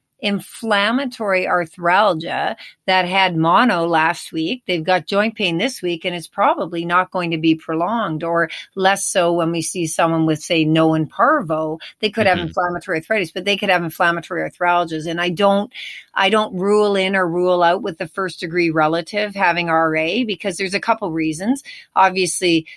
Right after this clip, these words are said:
Speaker 1: there's lots of people with R A who don't have a first degree relative with it, but
Speaker 2: Mm-hmm.
Speaker 1: also by self-report or family history, they've done studies that twice as many people have R A than really have R A. So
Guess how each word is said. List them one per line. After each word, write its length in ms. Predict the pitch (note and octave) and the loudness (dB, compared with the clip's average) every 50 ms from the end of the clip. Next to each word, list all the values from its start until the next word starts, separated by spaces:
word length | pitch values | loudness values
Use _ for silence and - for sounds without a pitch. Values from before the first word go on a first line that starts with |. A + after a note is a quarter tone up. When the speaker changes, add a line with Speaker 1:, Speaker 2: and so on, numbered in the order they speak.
| _ _ | _ _
Speaker 1:
there's 180 | - F#3+ D#3+ E3 | -4 -2 0 2
lots 260 | F3+ F3 F#3 F#3 - | 4 4 4 2 0
of 80 | G3 D#3 | -4 -4
people 220 | F#3+ F3+ E3+ F3 | -4 -2 -2 -2
with 120 | E3+ D#3+ | -2 0
R 240 | E3+ D#3+ D#3+ D#3+ D#3+ | 2 2 2 2 2
A 160 | E3 D#3+ D#3+ | 2 2 2
who 140 | D#3 E3+ E3 | 0 0 0
don't 260 | C#3+ E3+ E3+ F#3 G3 - | 2 2 2 2 2 0
have 140 | G3+ F#3 F#3+ | -2 -2 -2
a 60 | F#3 | -4
first 320 | - - G3+ F#3+ F3+ - | -10 -8 -8 -8 -8 -8
degree 320 | - F3 E3 F3 F3 E3+ D#3+ | -10 -8 -4 -4 -2 -2 -2
relative 540 | D#3+ D#3+ D#3+ E3 E3+ F3 - G3 E3+ D#3+ | -2 -2 -2 -2 -2 -4 -6 -8 -6 -4
with 180 | E3+ E3 D#3+ - | -4 -4 -2 0
it, 220 | F#3+ G3 B3 B3+ - - - - - _ - | 0 0 0 0 -4 -14 -18 -18 -10 _ 2
but 160 | G3+ G3+ G3 | 2 4 4
Speaker 2:
Mm-hmm. 80 | - F#3+ | 6 6
Speaker 1:
also 360 | F#3+ G3 G#3 - - G#3+ G3 | 6 4 4 2 0 0 2
by 160 | F3 F#3+ F#3 | 2 2 2
self-report 840 | E3 - - - G3 G3 G3 - - A3+ A3+ - - G#3+ G#3 G3+ G#3 | 2 0 2 2 4 2 2 0 -2 -2 -2 -2 -2 -2 -2 0 -2
or 80 | G3 | -2
family 380 | - - G3 F3+ F3+ F3+ F3 E3 | -2 -2 -2 -2 -2 -2 -4 -8
history, 520 | C#3+ D#3+ F#3 F#3 - - - A#3 A#3+ B3+ | -8 -8 -10 -10 -10 -8 -6 -4 -4 -2
they've 180 | A3 G3 F3 D#3+ | -2 -2 -4 -2
done 220 | D#3+ F3 E3 E3 | -2 -2 -2 -2
studies 460 | D#3+ - - F3 E3+ E3+ E3 E3+ D#3+ - | -2 -2 0 0 0 0 -2 -2 -2 -2
that 180 | E3+ D#3+ D#3+ - | -2 -2 -2 -2
twice 360 | - - F#3+ F#3+ F#3+ - - | 0 2 2 2 2 -2 -6
as 100 | E3+ D#3 | -6 -4
many 280 | E3 E3+ D#3+ E3 E3 | -2 0 0 0 -2
people 500 | D#3 - - E3 D#3+ - F3 E3 D#3+ D#3+ _ - - - - - | -2 -4 -4 -4 -2 0 0 0 0 -2 _ -14 -20 -20 -16 -6
have 340 | - F3+ E3+ E3 D#3+ D#3 - _ _ _ _ _ _ - | -2 0 2 2 2 0 -2 _ _ _ _ _ _ 2
R 380 | - F3+ F3 F3 F3 F3 E3+ - | 4 6 6 6 6 4 4 2
A 400 | E3 D#3+ D#3 D#3 D#3 E3+ G#3 A3 | 0 0 2 2 0 -2 -2 -4
than 300 | F#3 E3+ E3+ E3 D#3+ E3 | -4 -2 0 0 0 0
really 240 | E3+ F3 F3+ E3+ | 0 0 -2 -2
have 320 | D3 E3 F3 E3+ E3+ D#3+ D#3+ | -2 0 0 2 2 0 0
R 220 | D3 C#3 C#3 C3 | -2 -4 -4 -6
A. 200 | A#2 G#2 A#2+ B2 - - - - _ _ - | -8 -12 -14 -16 -18 -20 -20 -20 _ _ 0
So 320 | G#3 F#3+ F3+ F3+ F3 F3+ | 2 4 4 6 4 2